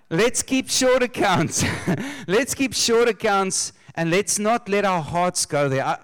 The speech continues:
and I'm saying this not just because I know of situation. I know it's something in the spirit.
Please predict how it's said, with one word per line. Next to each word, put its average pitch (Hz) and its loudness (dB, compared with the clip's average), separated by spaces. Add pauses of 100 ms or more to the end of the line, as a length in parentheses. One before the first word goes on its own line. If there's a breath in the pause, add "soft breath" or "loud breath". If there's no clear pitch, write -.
(500 loud breath)
and 180 -4
I'm 190 -2
saying 254 0
this 233 2
not 196 0
just - -2
because 202 -2
I 175 0
know 180 2
of 175 -4
situation. 151 -2
I 160 -4
know 165 -2
it's 196 -2
something 196 -4
in 175 -6
the 160 -4
spirit. - -4